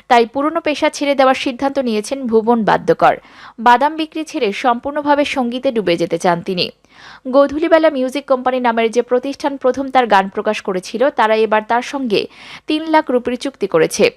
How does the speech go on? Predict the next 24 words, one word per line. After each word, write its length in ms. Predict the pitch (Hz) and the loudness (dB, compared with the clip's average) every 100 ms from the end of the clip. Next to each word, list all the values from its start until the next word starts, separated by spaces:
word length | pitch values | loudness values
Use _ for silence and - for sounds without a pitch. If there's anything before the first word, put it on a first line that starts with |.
| _ _ - | _ _ -4
এরপরই 400 | 190 180 180 233 | -4 -2 -2 -2
ভুবন 340 | 240 220 233 214 | -2 0 0 2
এই 160 | 240 233 | -2 -2
ঘোষণা 420 | 233 254 285 240 | -4 -4 -2 -2
দিয়েছেন। 500 | 151 - - 185 - - - - - | -2 -4 -2 -4 -4 -16 -20 -16 -6
ভুবনের 400 | 214 269 320 339 | -2 0 -2 0
গাওয়া 220 | 294 294 | 4 4
কাঁচা 400 | 294 254 254 285 | 4 2 0 0
বাদাম 320 | 277 277 277 247 | 0 0 -2 0
গান 220 | 233 233 | 0 -2
ছড়িয়ে 380 | - 269 254 269 | -2 -2 0 2
পড়েছে 400 | 254 254 - 226 | 2 2 0 0
বিদেশেও। 440 | 180 175 - 175 | 0 0 0 0
প্রত্যেকে 540 | - 202 202 185 196 | 0 -4 -4 -6 -6
নিজের 320 | 196 202 262 285 | -4 -2 -2 0
মতো 260 | 269 262 | 0 -2
করে 180 | 262 254 | 2 2
তার 200 | 254 208 | 2 0
গানের 280 | 196 202 202 | 2 0 2
আলাদা 260 | 202 220 | 2 2
আলাদা 220 | 247 247 247 | 2 2 0
সংস্করণও 600 | 247 226 - - 269 262 | -2 -4 -4 -4 -2 0
বের 160 | 180 | -2
করেছেন। 500 | - 160 160 196 123 | -2 -2 0 0 -2